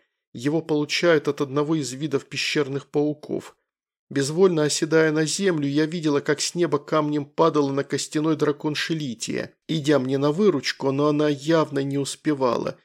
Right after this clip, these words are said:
Ее скелетоны из-за того же негатора магии тоже не могли помочь мне.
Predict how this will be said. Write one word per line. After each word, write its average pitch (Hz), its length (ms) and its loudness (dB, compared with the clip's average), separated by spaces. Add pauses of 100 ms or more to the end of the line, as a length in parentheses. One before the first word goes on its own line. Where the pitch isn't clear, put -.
(220)
Ее 160 300 0
скелетоны 160 720 2
из-за 127 180 -4
того 147 300 2
же 135 160 -2
негатора 139 580 2
магии 143 460 -2
тоже 131 480 2
не 117 100 -2
могли 117 320 -2
помочь 113 540 -4
мне. 123 360 -8